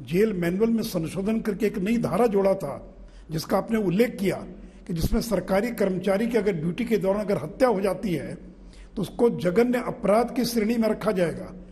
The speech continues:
यानी सरकारी नौकरी करते समय अगर किसी की हत्या हो जाए,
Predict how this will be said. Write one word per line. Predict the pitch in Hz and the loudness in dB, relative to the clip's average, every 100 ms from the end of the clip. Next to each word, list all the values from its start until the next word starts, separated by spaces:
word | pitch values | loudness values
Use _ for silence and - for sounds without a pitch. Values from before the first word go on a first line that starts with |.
| - - - - | -20 -20 -20 -4
यानी | 151 196 226 | 0 2 0
सरकारी | - 165 - 185 196 226 | 0 -2 0 0 2 2
नौकरी | 196 175 180 226 226 | 2 0 0 0 -2
करते | - 185 185 226 | 2 0 2 0
समय | - 190 208 | 0 -2 0
अगर | 202 208 | 0 -2
किसी | 208 185 190 | -4 -4 -2
की | 185 | -2
हत्या | 156 - 202 | -2 2 2
हो | 180 | 2
जाए, | 190 220 | 2 0